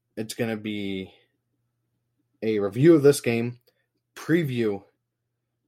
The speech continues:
of the Calgary game, and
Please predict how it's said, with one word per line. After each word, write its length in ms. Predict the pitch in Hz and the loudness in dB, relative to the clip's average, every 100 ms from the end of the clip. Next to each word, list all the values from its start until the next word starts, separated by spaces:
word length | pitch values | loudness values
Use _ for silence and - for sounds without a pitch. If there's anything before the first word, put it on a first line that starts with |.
| _ 110 | _ -6
of 500 | 113 107 104 98 - | -4 -2 -4 -6 -12
the 100 | 120 | -12
Calgary 480 | - 110 101 104 | -4 -4 -4 -8
game, 420 | 101 101 98 98 95 _ _ _ _ _ _ | -6 -6 -6 -10 -14 _ _ _ _ _ _
and 880 | 110 110 101 95 95 95 95 92 85 | -10 -6 -6 -6 -8 -10 -12 -14 -16